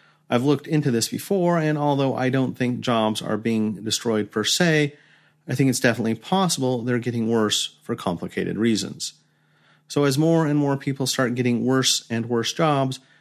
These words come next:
we can choose one of two paths. First, we can force more and more people into make-work, low-paying government jobs. Extrapolate to the very far future, and ninety-nine percent of the population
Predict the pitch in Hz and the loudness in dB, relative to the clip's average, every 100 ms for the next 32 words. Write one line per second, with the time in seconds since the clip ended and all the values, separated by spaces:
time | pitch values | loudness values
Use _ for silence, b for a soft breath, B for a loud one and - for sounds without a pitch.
0 | b b 131 135 127 143 113 107 - 113 | b b -2 0 2 4 4 2 0 -2
1 | 95 85 92 - 92 - 101 82 - - | -2 -2 -6 -8 -8 -2 -2 -2 -8 -14
2 | - _ _ _ _ b b b b b | -14 _ _ _ _ b b b b b
3 | - 175 160 160 160 151 170 165 - 143 | 2 4 2 0 0 0 2 2 2 4
4 | 147 139 131 135 131 - 190 170 156 143 | 4 4 2 2 0 -2 0 0 0 -2
5 | 139 147 143 139 135 - 117 113 - - | -2 0 0 0 -2 0 0 0 -4 -2
6 | 110 104 - 95 92 90 92 85 85 85 | 0 0 -2 -2 -2 -4 -4 -4 -4 0
7 | 127 101 67 - - b b b b b | 2 2 0 -6 -10 b b b b b
8 | b - - 131 117 120 113 110 - - | b -4 2 4 4 2 0 0 -4 -6
9 | 123 107 101 95 92 101 101 185 180 - | 0 2 2 0 0 -2 0 0 0 2
10 | 160 165 131 123 131 127 123 120 117 120 | 0 2 0 0 2 2 2 2 0 -2
11 | 123 156 147 139 - 139 139 139 135 139 | -2 -2 -2 -4 -4 -4 -2 -2 0 -4